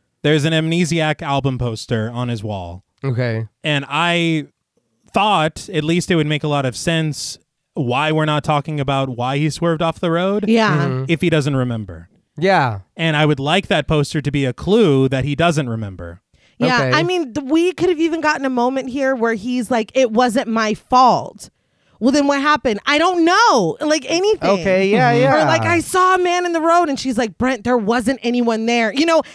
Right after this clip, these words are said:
Speaker 3: anything, like, anything.
Speaker 2: Yeah.
Speaker 3: Because we, just this, like, horrible moment of silence between them after he's like, "Oh, so it's my fault that Dad's dead."
Speaker 1: Yeah, and I mean, the thing is, is that as well, you had mentioned off mic that an ambulance would have had to pick them up.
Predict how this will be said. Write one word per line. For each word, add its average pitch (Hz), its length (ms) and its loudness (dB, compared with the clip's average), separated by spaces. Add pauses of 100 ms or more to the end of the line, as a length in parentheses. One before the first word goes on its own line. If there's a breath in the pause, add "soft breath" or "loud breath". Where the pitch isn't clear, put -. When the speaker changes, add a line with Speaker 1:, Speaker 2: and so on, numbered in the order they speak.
(140 loud breath)
Speaker 3:
anything, 339 560 -2
like, 277 480 -4
anything. 339 580 2 (160)
Speaker 2:
Yeah. 131 300 2
Speaker 3:
Because 269 400 2
we, 285 200 -2
just 247 300 -2
this, 269 240 -4
like, 240 280 -2
horrible 254 540 2
moment 240 420 0
of 208 180 -2
silence 247 460 -2
between 220 320 -4
them 214 100 -2
after 202 240 -4
he's 196 160 -2
like, 208 160 -4
"Oh, - 80 2
so 226 160 0
it's 208 120 -4
my 196 120 -2
fault 180 220 0
that 175 100 -6
Dad's 160 260 -6
dead." 160 180 -8 (220)
Speaker 1:
Yeah, 208 300 2
and 254 160 2
I 277 60 2
mean, 277 140 0
the 226 100 0
thing 247 180 -2
is, 247 180 -2
is 185 120 0
that 190 180 0
as 160 140 0
well, 190 340 2
you 139 140 0
had 160 80 0
mentioned 165 320 -4
off 147 180 -2
mic 160 300 -4
that 139 420 -2
an 143 140 -6
ambulance 143 420 -4
would 147 80 -2
have 127 80 -6
had 135 160 -4
to 127 80 -6
pick - 200 -8
them 123 120 -6
up. 110 240 -8